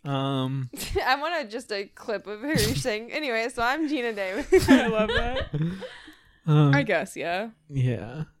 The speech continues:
Speaker 2: Uh,
Speaker 1: So
Speaker 3: She's the most normal person there.
Speaker 2: She really is.
Speaker 1: Right.
Speaker 2: So,
Speaker 1: Um,
Speaker 2: uh, acting awards?
Speaker 3: Yeah. Ooh.
Speaker 2: Well, unfortunately, due to our incredible taste, most of these get Jareds.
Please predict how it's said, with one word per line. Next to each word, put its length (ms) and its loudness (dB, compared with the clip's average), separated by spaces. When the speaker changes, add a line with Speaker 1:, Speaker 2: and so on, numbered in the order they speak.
Speaker 2:
Uh, 160 0
Speaker 1:
So 340 4
Speaker 3:
She's 120 2
the 80 -2
most 200 0
normal 320 -6
person 400 -10
there. 240 -14
Speaker 2:
She 220 -2
really 280 2
is. 480 0
Speaker 1:
Right. 480 2
Speaker 2:
So, 60 -4
Speaker 1:
Um, 240 4
Speaker 2:
uh, 40 4
acting 540 2
awards? 440 -2
Speaker 3:
Yeah. 680 -8
Ooh. 680 -10
Speaker 2:
Well, 400 -4
unfortunately, 760 -6
due 200 -4
to 60 2
our 220 6
incredible 580 -2
taste, 380 -4
most 260 -4
of 100 -6
these 220 -6
get 220 -8
Jareds. 760 -6